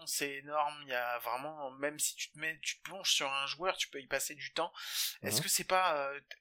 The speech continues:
Speaker 1: comment tu fais toi pour, pour surnager là-dedans et pour en tirer, euh,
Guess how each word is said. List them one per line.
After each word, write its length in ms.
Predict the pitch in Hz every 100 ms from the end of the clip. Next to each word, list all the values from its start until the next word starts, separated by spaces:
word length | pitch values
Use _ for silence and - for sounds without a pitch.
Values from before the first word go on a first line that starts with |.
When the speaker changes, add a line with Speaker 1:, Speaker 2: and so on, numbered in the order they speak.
| _
Speaker 1:
comment 200 | - 185
tu 160 | 226 -
fais 160 | - 196
toi 260 | 180 170
pour, 320 | - 156 143
pour 160 | - 139
surnager 560 | - 180 165 170 175 175
là-dedans 400 | 143 135 185 - - - -
et 80 |
pour 180 | 135 151
en 220 | 147 151
tirer, 360 | 151 - 156 185
euh, 180 | 151 127